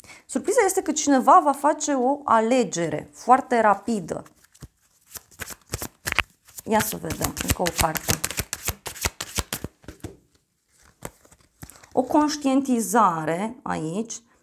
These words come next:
Avem, uh, un bărbat mai tânăr sau o persoană cu un aspect fizic mai tânăr, cineva care este foarte spiritual, um, cineva care are o gândire dintre asta elevată.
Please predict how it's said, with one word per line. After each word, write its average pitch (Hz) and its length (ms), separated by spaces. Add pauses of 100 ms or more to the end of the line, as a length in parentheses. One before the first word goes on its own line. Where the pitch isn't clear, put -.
(140)
Avem, 226 400
uh, 208 480 (320)
un - 80
bărbat 208 340
mai 190 240
tânăr 254 320
sau 214 180
o 220 40
persoană 196 680
cu 185 160
un 175 100
aspect 208 420
fizic 165 300
mai 156 200
tânăr, 214 420
cineva 185 320
care 185 160
este 175 180
foarte 180 340
spiritual, 170 1000
um, 151 1000
cineva 170 440
care 175 540 (340)
are 170 180
o 175 140
gândire 160 680
dintre 147 300
asta 156 360
elevată. 156 840